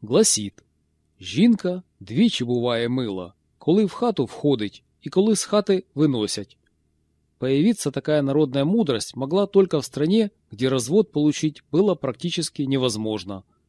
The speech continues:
Поэтому и говорили: "Господи, татку, дай жінку гладку, з великим посагом, з коротким життям".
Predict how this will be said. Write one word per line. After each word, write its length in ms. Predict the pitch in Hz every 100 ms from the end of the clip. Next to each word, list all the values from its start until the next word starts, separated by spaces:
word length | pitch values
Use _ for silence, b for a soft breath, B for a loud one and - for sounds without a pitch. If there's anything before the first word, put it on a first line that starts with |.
| _ _
Поэтому 500 | 135 226 196 170 170 -
и 120 | 254
говорили: 640 | 160 123 110 107 101 95 _ _ _ _ _ _ _ _ _
"Господи, 540 | 127 220 - 170 151
татку, 540 | - 165 160 - 117 110
дай 280 | 113 170 175
жінку 440 | 127 190 175 147
гладку, 580 | 120 139 151 - - 104 _ -
з 100 | 107
великим 460 | 120 185 220 160
посагом, 600 | - 170 185 127 110 104
з 80 | -
коротким 460 | - 170 196 170 156
життям". 540 | 143 - 120 107 98